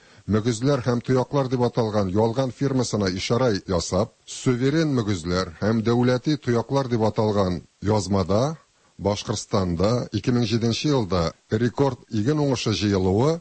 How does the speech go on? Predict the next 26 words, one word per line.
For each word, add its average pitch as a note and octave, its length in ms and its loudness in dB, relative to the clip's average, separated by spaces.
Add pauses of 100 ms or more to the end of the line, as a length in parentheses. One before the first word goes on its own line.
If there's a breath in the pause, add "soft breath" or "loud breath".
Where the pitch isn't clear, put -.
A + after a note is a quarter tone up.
(160)
булмастай A#2 760 0
хәл A2 400 0
диелә. D#2+ 480 -6 (260)
Икътисад B2 540 0
фәннәре C3+ 400 2
докторы G2+ 500 0
Тимер C3 300 2
Галиевның G#2 720 0 (260)
«Совет A2+ 480 0
чорында E2+ 720 -2
чәчүлек C3 540 0
җирләре A#2+ 500 0
бүгенгедән A2+ 720 0
ике A2+ 220 -2
тапкырга G#2+ 600 0 (240)
артык A2 460 -2
булганда G2+ 600 0
да, D2+ 140 -6 (200)
җиргә A#2 460 0
тиешле B2 480 -2
күләмдә A2+ 480 0 (160)
ашламалар B2+ 560 0
кертелгәндә C3 760 -2
дә, E2 140 -2 (340 soft breath)
бүген A2 380 0
хакимиятләр B2+ 880 0